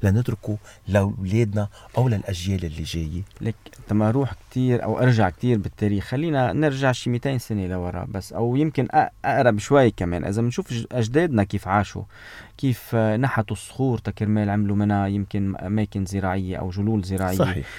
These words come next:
Speaker 2: كيف، آه، عمروا بيوتهم.
Speaker 1: بس هيدي الظروف هيك كانت.
Speaker 2: كانت
Speaker 1: يعني
Speaker 2: هيك.
Speaker 1: ظروف المعيشة كانت هيك.
Speaker 2: كانت هيك طبعًا.
Speaker 1: إيه.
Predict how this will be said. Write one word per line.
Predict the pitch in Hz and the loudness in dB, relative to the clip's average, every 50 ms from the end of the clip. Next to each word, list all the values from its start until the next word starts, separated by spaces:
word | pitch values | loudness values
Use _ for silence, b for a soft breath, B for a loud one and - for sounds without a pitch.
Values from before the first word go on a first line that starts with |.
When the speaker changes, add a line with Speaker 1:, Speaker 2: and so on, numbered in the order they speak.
| B B B - | B B B -2
Speaker 2:
كيف، | - 120 - - 117 | -2 -2 -2 0 0
آه، | 117 117 117 113 | 2 4 4 4
عمروا | 95 113 131 131 123 117 117 110 | 4 4 6 6 6 6 4 4
بيوتهم. | 101 117 131 131 - - - | 4 2 2 2 4 4 6
Speaker 1:
بس | 190 | 6
هيدي | 180 185 | 8 8
الظروف | 185 147 151 175 180 175 - - | 6 6 8 8 6 6 6 4
هيك | 190 160 - - | 2 2 2 0
كانت. | - 107 87 76 78 | 0 0 0 2 2
Speaker 2:
كانت | 180 180 165 147 - | 2 2 2 4 6
Speaker 1:
يعني | 113 120 139 | 6 6 8
Speaker 2:
هيك. | 139 | 8
Speaker 1:
ظروف | 180 220 208 - | 6 6 6 6
المعيشة | 214 190 190 175 165 175 160 - - | 6 6 6 8 8 6 4 4 0
كانت | 95 - 101 87 82 | 0 2 4 4 4
هيك. | 76 - - 180 185 | 2 2 4 4 4
Speaker 2:
كانت | 151 120 - | 4 4 4
هيك | 151 131 104 - | 2 2 2 4
طبعًا. | - 123 - - 147 | 2 2 4 6 4
Speaker 1:
إيه. | 123 | 2